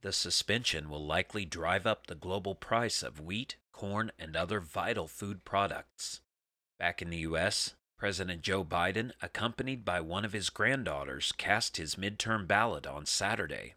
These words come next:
In-person early voting in his home state of Delaware,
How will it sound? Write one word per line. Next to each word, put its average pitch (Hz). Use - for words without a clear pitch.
In-person 92
early 92
voting 98
in 87
his 110
home 120
state 107
of 78
Delaware, 80